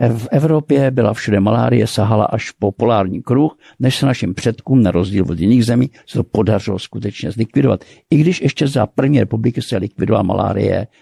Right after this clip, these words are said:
na Žitném ostrově a na Jižní Moravě. Ale protože objevil se chinin,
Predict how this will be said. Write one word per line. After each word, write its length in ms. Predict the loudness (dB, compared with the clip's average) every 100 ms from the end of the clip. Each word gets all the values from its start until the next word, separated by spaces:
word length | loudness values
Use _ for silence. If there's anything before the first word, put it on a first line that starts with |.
| _
na 60 | -8
Žitném 320 | -8 -4 -6
ostrově 580 | -6 -6 -6 -2 -2 0
a 120 | 0
na 100 | 0
Jižní 260 | -2 -4
Moravě. 420 | -6 -4 -6 -10 -18 _ _ -20 -20 _
Ale 260 | 0 0 -4 _ _ _ _ _ _ _ _ -20 _ -4
protože 760 | 0 0 0 0 2 2 0 -2 -8 -4 0
objevil 360 | 2 2 2
se 140 | -2 -6
chinin, 460 | -4 -4 -4 -8